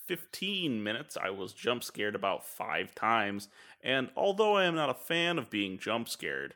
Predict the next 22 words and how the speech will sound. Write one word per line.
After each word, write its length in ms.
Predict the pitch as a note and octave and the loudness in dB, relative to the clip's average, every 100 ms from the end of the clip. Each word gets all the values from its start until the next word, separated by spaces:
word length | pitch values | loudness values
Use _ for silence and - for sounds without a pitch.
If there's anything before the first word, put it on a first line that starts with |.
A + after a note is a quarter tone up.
| _ - - - | _ -20 -20 -8
I 100 | - | -6
can 180 | G#2+ A#2+ | -2 0
at 60 | A#2+ | 0
least 220 | C3+ - | -2 -2
appreciate 680 | B2 - F#3+ F#3+ - F#2+ - | -6 -6 -4 -2 0 -2 0
that 180 | G2+ G#2 | 2 4
aspect 600 | A2 A2 - C#2+ B1 - | 4 2 0 -4 -4 -8
of 180 | - B2+ | -10 -6
what 180 | D#2+ - | -6 -2
they 80 | F#2 | -2
were 140 | F#2+ | -2
going 420 | G2 G#2+ A2 G#2+ | 0 2 4 2
for. 460 | G2 F#2+ F2+ A1 - _ _ _ _ - _ - | -2 -2 -2 -2 -8 _ _ _ _ -20 _ -8
As 160 | E2+ | -8
far 300 | - E2 D#2+ | -4 -4 -2
as 160 | C#2+ - | -4 -6
the 100 | D2 | -8
whodunit 600 | G#2 F#2 F#2 G2+ C3+ D#3 | -6 -6 0 2 2 2
part 240 | B2 A2 G#2+ | 4 6 4
of 80 | |
the 100 | G2+ | 0
story, 520 | F#2+ - E2+ F2 G2 | -4 -2 -2 0 -2